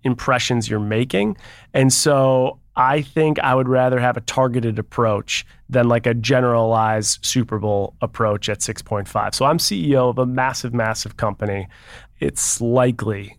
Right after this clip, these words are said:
that I'm going to avoid a Super Bowl commercial. I think the spend is too great. The return isn't there.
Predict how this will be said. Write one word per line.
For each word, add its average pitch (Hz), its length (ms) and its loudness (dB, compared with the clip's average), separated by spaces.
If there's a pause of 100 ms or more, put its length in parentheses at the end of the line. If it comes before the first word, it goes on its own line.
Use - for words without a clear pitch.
that 113 160 0
I'm 107 200 0
going 104 300 0
to 107 160 -4
avoid 98 600 -4
a 104 80 -4
Super 98 280 -6
Bowl 95 160 -8
commercial. - 460 -8
I 98 60 -8
think 107 220 -6
the 101 80 -10
spend 107 380 -2
is 98 100 -8
too 110 180 -4
great. 131 420 0
The 110 60 -8
return 113 340 -2
isn't 107 300 -6
there. 147 300 2